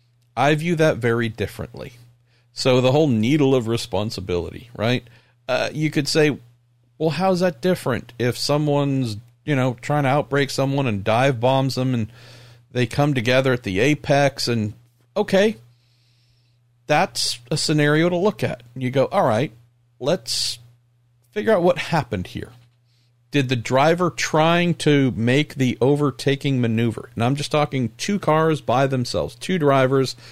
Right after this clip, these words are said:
fighting hard over s-, a position. Is that person trying to make the pass, ducking out, doing that late dive bomb thing that ended in contact, that ended up,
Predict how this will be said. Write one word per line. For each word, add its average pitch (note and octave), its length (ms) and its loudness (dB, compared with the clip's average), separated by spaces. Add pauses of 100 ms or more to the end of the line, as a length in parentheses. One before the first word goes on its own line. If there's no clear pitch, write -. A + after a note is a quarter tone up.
(140)
fighting C3+ 640 0
hard B2+ 540 2
over A2+ 360 4
s-, - 300 -2 (140)
a G#2+ 100 -2 (920)
position. G#2 540 -4 (1800)
Is E3 180 4
that D#3 220 2
person E3+ 360 2
trying D#3+ 280 2
to C#3+ 60 0
make A#2 340 0
the C3 60 -2
pass, D3 420 -2
ducking C3+ 540 -2
out, C3 260 0 (240)
doing C3 180 -2
that C3+ 200 -2
late A2+ 340 -6
dive A#2+ 340 0
bomb A#2+ 300 0
thing A2+ 280 -2
that A2+ 200 -4
ended A#2+ 300 -2
in A#2 220 -2
contact, A2 680 -6 (460)
that G#2 180 -4
ended A#2 260 0
up, A#2 240 0